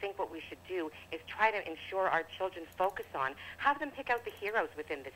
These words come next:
scene. Instead of the death and the destruction and the devastation that, unfortunately, we will see, have them pick out the police officer in the background who's helping to save a life. Help them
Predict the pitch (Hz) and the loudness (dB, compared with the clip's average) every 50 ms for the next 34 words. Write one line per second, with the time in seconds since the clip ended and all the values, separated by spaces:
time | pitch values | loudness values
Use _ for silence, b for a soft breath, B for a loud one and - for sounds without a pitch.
0 | - - 135 123 117 117 120 - - b b b b b b b - 208 202 - | -12 -12 -12 -12 -12 -14 -16 -18 -20 b b b b b b b -6 -6 -6 0
1 | - 240 240 240 226 - 196 180 - 180 170 170 - 175 165 160 - 143 - - | 4 4 4 4 4 0 -4 -2 2 4 4 4 2 -2 -8 -10 -10 -10 -2 0
2 | 180 165 - - - 156 143 139 139 147 143 - 143 - - 156 143 147 - 156 | 2 2 2 0 -4 -6 -6 -4 -2 -2 -2 -2 -4 -4 -4 -2 -2 -2 -4 -4
3 | 139 135 - 143 143 139 - - 151 143 139 - 151 139 110 127 131 - 139 135 | -2 -2 0 0 -2 -2 -2 0 0 0 0 -2 -6 -6 -6 -8 -8 -8 -10 -8
4 | 123 139 135 127 117 - - - - 190 196 170 - - 107 B B B B B | -4 -2 -2 -2 -2 -4 -10 -10 -8 -8 -8 -8 -10 -12 -14 B B B B B
5 | B B B - 233 254 254 - 247 233 220 - 226 220 - 214 196 185 - - | B B B 2 4 4 4 4 0 -2 -2 -4 -6 0 4 6 6 6 4 0
6 | - - - - 220 - - - 214 208 240 262 269 - 226 196 180 - 175 - | -8 -14 -6 -4 -4 -4 -2 -2 -2 -2 -2 -4 0 4 6 6 6 4 0 -4
7 | - 175 170 160 156 156 - 160 160 170 180 - - 143 120 110 107 107 b b | -2 -2 -2 -2 -2 2 4 6 6 6 4 2 0 -4 -4 -4 -6 -10 b b
8 | b b b - 175 170 - - 175 165 - 170 160 147 143 - - 156 147 - | b b b -8 -8 -4 2 4 4 4 4 0 -8 -10 -8 -4 -4 -2 -2 -2
9 | 139 135 143 135 120 - - B B B B B - 269 285 - 311 285 | 0 2 2 2 2 0 -4 B B B B B 4 4 4 4 0 -4